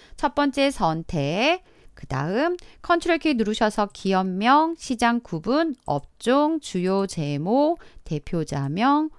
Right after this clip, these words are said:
홈페이지, 지역, 그다음에 코스피 오백, 관심 종목, 비고 이렇게 텍스 상자를 모두 선택을 합니다. 본문 영역의 모든 텍스 상자에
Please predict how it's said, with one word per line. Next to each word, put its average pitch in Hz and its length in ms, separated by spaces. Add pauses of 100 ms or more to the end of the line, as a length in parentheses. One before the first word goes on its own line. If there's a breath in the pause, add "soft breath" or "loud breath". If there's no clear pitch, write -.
(140)
홈페이지, 226 960
지역, 170 720 (340 loud breath)
그다음에 143 340
코스피 - 480
오백, 180 720 (260 soft breath)
관심 170 520
종목, 170 600 (100)
비고 202 560
이렇게 139 380
텍스 285 340
상자를 247 600
모두 175 300
선택을 254 480
합니다. 233 460 (480 loud breath)
본문 285 340
영역의 226 800
모든 226 360
텍스 285 320
상자에 190 840